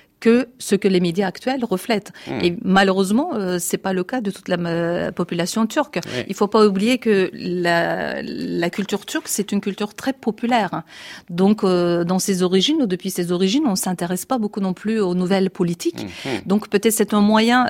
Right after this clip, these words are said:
Speaker 1: euh, supplémentaire pour le gouvernement actuel de pouvoir contrôler davantage les nouvelles politiques,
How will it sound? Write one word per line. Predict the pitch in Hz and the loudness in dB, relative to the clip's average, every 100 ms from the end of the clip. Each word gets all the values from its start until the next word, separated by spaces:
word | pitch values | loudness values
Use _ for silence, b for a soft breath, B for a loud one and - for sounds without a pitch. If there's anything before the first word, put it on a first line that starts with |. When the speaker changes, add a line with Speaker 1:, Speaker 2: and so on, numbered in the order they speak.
| - | 2
Speaker 1:
euh, | 180 180 175 175 | 2 4 2 0
supplémentaire | 175 233 214 190 185 285 359 302 | 0 -2 0 0 0 -2 -2 -2
pour | 202 | -2
le | 190 185 180 175 175 170 165 175 | 0 0 0 0 0 0 0 0
gouvernement | 175 190 190 190 | 0 2 2 0
actuel | 180 - 294 330 | -2 -6 -4 -2
de | 202 | -2
pouvoir | 196 190 - | 0 -2 -2
contrôler | 247 262 302 262 | -4 -2 0 0
davantage | 220 202 202 190 185 175 | 0 0 0 0 0 -2
les | 165 | -2
nouvelles | 180 170 170 160 | 0 0 0 -2
politiques, | 165 165 - - | -6 -6 -10 -14